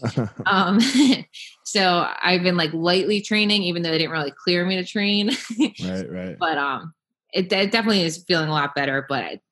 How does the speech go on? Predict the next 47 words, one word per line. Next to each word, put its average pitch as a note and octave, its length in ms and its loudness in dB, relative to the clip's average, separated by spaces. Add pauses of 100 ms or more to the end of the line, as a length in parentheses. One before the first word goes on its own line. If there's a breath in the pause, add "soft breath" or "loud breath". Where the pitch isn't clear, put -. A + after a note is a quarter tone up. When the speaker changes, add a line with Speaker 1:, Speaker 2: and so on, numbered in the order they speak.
(180)
Speaker 2:
like, F3+ 140 0
I F3+ 80 0
can't G3 200 0
really F3+ 140 2
post G3 400 0
on F#3+ 140 0
it, F#3+ 160 0
which E3+ 140 -4
is F3 120 0
annoying. F3 580 0 (580)
Um, C3+ 420 -4 (800)
so G3 200 -4
we'll F3+ 120 0
see F3 220 -2
how C#3+ 380 -4 (220)
my D#3 160 -2
wrist C#3+ 280 -4
feels. C3 300 -6
But B2 300 -6 (460)
I'm G#3 140 2
just F#3+ 140 0
getting F3+ 200 2
in E3+ 80 0
shape E3+ 460 -2
just D#3+ 220 -2
so D3 300 -2
that C3 280 -6
when C#3+ 220 -4
my C#3+ 100 -4
wrist D3 260 -4
feels D3+ 180 -4
better, D3 440 -4 (160)
I'm D3+ 100 -8
a C3+ 40 -6
hundred D3+ 240 -8
percent D3 480 -4
ready D3 220 -4
to D3 80 -6
go, C#3+ 380 -4 (120)
ready E3 180 -4
to D#3+ 60 -8
take D#3 180 -6
a D#3 40 -14
fight, D3 400 -2 (580)
and C3 300 -6
so C#3+ 180 -6
on. C3 300 -8